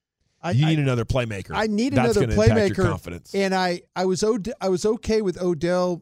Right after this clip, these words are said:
Speaker 1: maybe coming in last year and kinda seeing where we're at. I don't know if I'm as confident in that right now.
Speaker 2: All righty.
Speaker 1: So that's where I'm at with that whole thing.
Speaker 2: At eight seven seven, eight eight one, one oh five three. Can you summon that confidence, Wolchuk? I know you're trying to get back on that train.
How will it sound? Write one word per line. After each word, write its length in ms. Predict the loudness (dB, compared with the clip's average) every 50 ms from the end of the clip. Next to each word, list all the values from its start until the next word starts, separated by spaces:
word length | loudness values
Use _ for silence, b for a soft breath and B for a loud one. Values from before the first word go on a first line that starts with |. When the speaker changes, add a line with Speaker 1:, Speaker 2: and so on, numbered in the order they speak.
| _
Speaker 1:
maybe 240 | -8 -6 -6 -6 -6
coming 320 | -8 -8 -6 -4 -4 -2 -2
in 160 | -2 -2 -4
last 460 | -4 -4 -4 -6 -6 -8 -8 -6 -4
year 340 | -2 -2 -2 -2 -4 -6 -10 _ _ _ _ _ _ _
and 100 | -10 -8
kinda 260 | -6 -6 -4 -4 -4 -4
seeing 380 | -4 -4 -4 -2 -2 -2 -2
where 160 | -2 -2 -2
we're 180 | 0 0 0 0
at. 360 | -2 -2 -2 -4 -4 -6 -10 _ _ _ _ _ _ _ _ _ _ _ _ _ _ _ _ -10
I 100 | -8 -8
don't 200 | -6 -6 -4 -2
know 220 | -2 0 0 -2
if 120 | -2 -2
I'm 180 | -2 -2 0 0
as 200 | 0 -2 -2 -4
confident 640 | -8 -10 -8 -6 -4 -4 -4 -4 -4 -4 -4 -2 -2
in 140 | -2 -2 -2
that 180 | -2 -4 -4 -4
right 260 | -6 -6 -8 -8 -10 -12
now. 320 | -14 -14 -14 -16 -20 _ _ _ _ _ -12
Speaker 2:
All 160 | -10 -8 -6
righty. 320 | -6 -6 -4 -4 -4 -4
Speaker 1:
So 260 | -4 -2 -2 -2 0 0
that's 300 | -2 -2 -2 -4 -4 -4
where 100 | -4 -2
I'm 180 | -2 -2 -2
at 200 | -4 -4 -6 -8
with 140 | -12 -14 -14
that 200 | -12 -12 -12 -12
whole 180 | -14 -16 -18 -20 -10
thing. 80 | -6
Speaker 2:
At 160 | -2 -2 -2 -2
eight 160 | -2 -4 -4
seven 380 | -2 -2 -2 -2 -2 -4 -6
seven, 420 | -4 -4 -2 -2 -2 -2 -2 -4 -6
eight 220 | -6 -6 -4 -4 -4
eight 160 | -4 -6 -6
one, 480 | -4 -4 -4 -4 -4 -6 -8 -8 -8
one 240 | -4 -4 -2 -2 -2
oh 300 | -4 -4 -4 -2 -2 -4
five 420 | -6 -6 -4 -4 -4 -4 -6 -8 -8
three. 640 | -6 -6 -4 -4 -4 -4 -4 -4 -6 -6 -8 -10 -12 _ _ _ _ _ _ -2
Can 100 | 0 2
you 100 | 2 2
summon 280 | 2 2 0 0 -2 -4
that 160 | -4 -4 -4
confidence, 480 | -4 -4 -4 -4 -6 -6 -6 -6 -4
Wolchuk? 480 | -4 -2 -2 -2 -2 -2 -2 -2 -2 -2
I 80 | -2 -2
know 60 | 0
you're 140 | 0 0 -2
trying 200 | -2 -2 -4 -2
to 80 | -4
get 120 | -6 -4 -4
back 220 | -4 -4 -4 -4
on 140 | -6 -6 -6
that 160 | -6 -8 -6
train. 400 | -6 -6 -4 -4 -6 -8 -10 -12